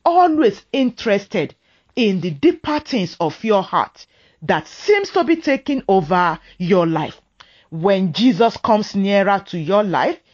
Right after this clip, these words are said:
he is not just going to deal with the surface. He is going to go deeper to the reason for your affliction, to the reason for your addiction, to the reason for your depression.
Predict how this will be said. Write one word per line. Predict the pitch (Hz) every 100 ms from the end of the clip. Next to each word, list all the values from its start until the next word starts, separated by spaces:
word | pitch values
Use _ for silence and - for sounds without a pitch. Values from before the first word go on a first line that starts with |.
| _ -
he | 302
is | 285 -
not | 349 381 262
just | 320 226
going | 277 269
to | - 190
deal | 156 147 349 196
with | 170 156
the | 139
surface. | - 202 175 151 - _ _ _
He | 247 220
is | 185
going | 151 247 247
to | 202
go | 147 254 294
deeper | 175 220 240 - 170 120 _ _ _ _
to | 202
the | 156 165
reason | 156 311 269 349
for | 339 240
your | 185 247 -
affliction, | 220 220 - - 220 - 185 131 - - _
to | 180
the | 156
reason | 156 185 269 220 190
for | - 156
your | 156 190 185 175 - _ -
addiction, | 175 151 165 - 196 - _ _
to | 185
the | 160
reason | 165 247 247 240 202 - _ _
for | - 165
your | 156 170 170 170 170 _
depression. | 151 165 - 143 - - 98